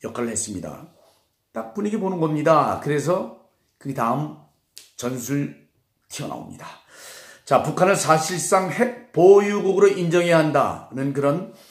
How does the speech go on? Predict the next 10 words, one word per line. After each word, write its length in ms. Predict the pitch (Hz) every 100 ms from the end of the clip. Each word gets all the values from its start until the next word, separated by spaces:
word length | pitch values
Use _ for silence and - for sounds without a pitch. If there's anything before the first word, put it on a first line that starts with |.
| - - -
현실 800 | - 131 180 208 214 214 233 226
진단에 480 | 175 170 180 180 170
동의한다, 720 | 156 160 143 117 92 - -
이런 240 | 147 151
말도 220 | 131 110 95
하죠. 420 | 92 92 131 - _ _
북한을 320 | 147 147 170
설득하기 560 | 170 185 - 180 180 170
위해서는 460 | 165 165 202 202 - - -
한미 880 | - 131 165 175 180 180 175 170